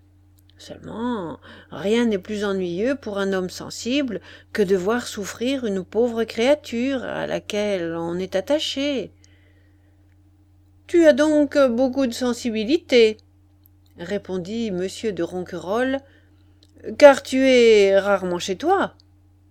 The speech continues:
Cette amicale épigramme fit rire les auditeurs. Mais Arthur resta froid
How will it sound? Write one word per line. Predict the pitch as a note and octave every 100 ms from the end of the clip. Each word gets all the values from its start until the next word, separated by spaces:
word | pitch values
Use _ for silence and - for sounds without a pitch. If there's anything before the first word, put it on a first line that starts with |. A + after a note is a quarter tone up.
| _ _ _ _ _ _ _ _ _ -
Cette | - A3 -
amicale | C4+ G#3 - C#4 G#3
épigramme | F#3 F3+ E3+ G#3 A3 G#3+
fit | - E3
rire | F#3+ G3
les | F3 D#3
auditeurs. | F#3+ D#3+ - C#3 F#2+ - _ _ _ _ _ _ _ _ _ -
Mais | F3 E3+ -
Arthur | F3 - - - F3+ F3+ F3 - _
resta | D#3 E3+ F3+ - F#3+
froid | - - - C3+ -